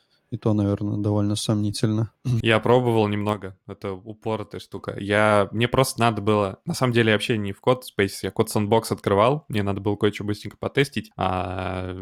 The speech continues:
Speaker 2: и думал, ноут было лень открывать. Лежал iPad. Я притащил <laughs> клавиатуру и подключил к iPad'у и кодил. Ну, странное ощущение, на самом деле. <laughs> Мне проще на ноуте.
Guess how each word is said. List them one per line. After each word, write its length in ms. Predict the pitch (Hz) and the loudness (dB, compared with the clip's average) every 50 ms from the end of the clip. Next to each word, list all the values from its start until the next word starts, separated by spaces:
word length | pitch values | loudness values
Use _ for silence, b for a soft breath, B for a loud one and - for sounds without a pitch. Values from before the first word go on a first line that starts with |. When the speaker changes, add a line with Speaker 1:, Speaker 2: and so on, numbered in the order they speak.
| 98 | -12
Speaker 2:
и 320 | 98 95 95 95 98 95 95 | -12 -12 -8 -8 -6 -6 -2
думал, 400 | 98 110 110 107 101 95 90 - _ | 0 0 2 2 0 -2 -4 -6 _
ноут 380 | 104 101 101 113 113 110 107 - | -8 -2 0 2 2 2 0 0
было 320 | 104 104 104 101 98 98 | 0 2 4 4 4 4
лень 200 | 98 107 107 104 | 4 2 2 2
открывать. 540 | 101 - - 101 98 104 120 147 - - _ _ _ | -2 -2 0 2 4 4 4 4 2 -4 _ _ _
Лежал 340 | 101 98 101 107 113 104 | -10 -4 0 4 4 4
iPad. 300 | 98 95 - 120 131 - - - | 4 4 4 2 2 2 2 0
Я 80 | 123 | 2
притащил 540 | - 139 131 - 151 - - - - 185 147 | 2 2 2 4 2 4 4 4 4 4 4
<laughs> 20 | |
клавиатуру 1000 | - 147 147 131 - - 160 139 120 - - - - 190 165 147 - - 147 - B B B 190 B | 4 0 0 0 0 0 -2 -2 -2 -6 -10 -4 -2 -2 -2 -2 -2 -6 -8 -6 B B B -4 B
и 60 | - 117 | -4 -2
подключил 540 | - 127 117 - - 117 113 - 131 120 117 | -2 -2 -2 0 -4 -6 -2 0 0 0 2
к 60 | 117 | 2
iPad'у 440 | 110 104 - 117 123 123 113 104 104 | 0 2 2 2 2 2 2 0 -2
и 40 | |
кодил. 500 | 101 - 107 101 101 104 101 98 101 104 107 107 | 0 0 0 0 0 0 -2 -4 -4 -8 -10 -8
Ну, 420 | 107 110 123 127 120 113 110 107 - | -4 -2 0 2 2 2 0 -4 -4
странное 360 | - 110 117 147 143 107 95 | 0 0 2 2 2 0 -2
ощущение, 420 | 98 - - - - - 110 107 | -4 -6 -8 -10 -10 -10 -10 -10
на 100 | 156 156 | -10 -12
самом 220 | - - - - - | -12 -12 -14 -14 -12
деле. 340 | - - - - - - 110 - - - - | -12 -12 -12 -12 -12 -14 -12 -12 -12 -14 -14
<laughs> 200 | - - - _ | -16 -18 -12 _
Мне 100 | 120 107 | -12 -10
проще 440 | - - 104 104 - - - 98 95 | -6 -6 -6 -4 -4 -6 -6 -6 -6
на 140 | 98 98 98 | -6 -8 -6
ноуте. 340 | 98 98 101 98 - - | -6 -6 -6 -6 -8 -12